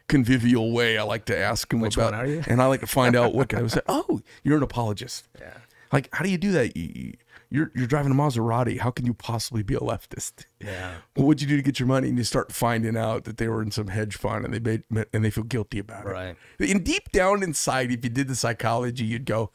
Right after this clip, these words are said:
Speaker 1: "Oh, you feel guilty, don't you? You shouldn't have that much. You didn't do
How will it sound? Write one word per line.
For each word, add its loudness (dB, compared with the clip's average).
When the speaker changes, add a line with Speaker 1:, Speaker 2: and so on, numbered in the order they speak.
Speaker 1:
"Oh, -4
you 2
feel -8
guilty, -4
don't -4
you? -8
You -2
shouldn't -4
have -6
that -12
much. -4
You -2
didn't -2
do 0